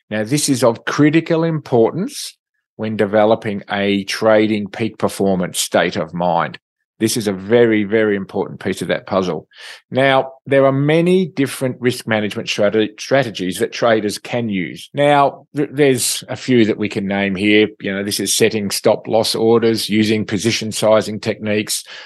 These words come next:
uh, diversifying the markets that you look at trading, using the law of large numbers, having a risk reward strategy that means you don't have to win all that often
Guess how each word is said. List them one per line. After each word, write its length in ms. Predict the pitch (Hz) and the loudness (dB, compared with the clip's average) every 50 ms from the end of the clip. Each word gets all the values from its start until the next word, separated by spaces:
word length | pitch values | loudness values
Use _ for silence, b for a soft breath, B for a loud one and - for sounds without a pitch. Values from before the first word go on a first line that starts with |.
| B B B | B B B
uh, 160 | - 98 101 | -6 -6 -4
diversifying 880 | 95 95 107 95 95 110 113 113 - - 107 - 120 113 110 110 107 107 | -4 -4 -4 -2 2 2 2 2 0 -2 -2 0 0 2 2 0 0 -2
the 100 | 104 107 | -4 -4
markets 540 | 101 104 107 117 117 110 - 113 - - - | -4 -2 0 0 0 -2 -2 -6 -8 -6 -6
that 140 | 120 - | -6 -4
you 120 | - 113 110 | -4 -4 -2
look 180 | 107 107 101 | -2 -2 -4
at 120 | - 107 - | -4 -6 -6
trading, 580 | - - 110 107 110 110 104 110 107 110 107 - | -2 0 2 4 4 4 2 0 -2 -4 -6 -6
using 360 | 90 95 110 110 104 117 117 | -4 -2 0 0 0 -2 -2
the 140 | 113 113 107 | 0 0 2
law 460 | 107 113 113 113 117 120 117 117 110 - | 2 4 4 6 6 6 6 6 4 2
of 220 | 104 107 107 98 | -2 -4 -4 -2
large 440 | 110 110 107 107 107 107 95 - - | -2 -2 -2 -2 -4 -4 -6 -8 -6
numbers, 560 | 113 110 110 110 107 101 107 107 107 104 - - _ _ _ _ | -2 -2 -2 0 0 -2 -2 -2 -2 -6 -10 -16 _ _ _ _
having 380 | - - 107 101 107 107 104 - | -4 -2 -2 0 0 -2 -4 -4
a 220 | - 107 104 98 98 | -2 -2 0 0 0
risk 300 | 95 104 120 - - - | 2 0 0 0 -2 -2
reward 540 | 117 107 104 101 107 113 117 113 113 113 113 - | -2 -2 0 2 4 6 6 6 6 4 2 -4
strategy 680 | - - - - 107 104 101 113 107 95 110 110 107 110 | -14 -10 -4 -2 0 0 0 0 -2 -2 -2 0 0 0
that 140 | 101 107 - | 0 0 -2
means 300 | - 107 107 107 104 - | -2 -4 -4 -4 -4 -4
you 60 | 101 | -4
don't 280 | 90 107 107 110 107 101 | -2 0 0 0 0 2
have 180 | 110 113 - | 0 0 0
to 100 | - 104 | 0 -2
win 240 | 95 92 113 113 110 | 0 0 0 0 0
all 160 | 107 104 107 | 0 0 2
that 180 | 104 104 104 104 | 2 2 2 2
often 440 | 101 104 104 - - 107 107 110 | 2 2 0 0 -2 -4 -4 -6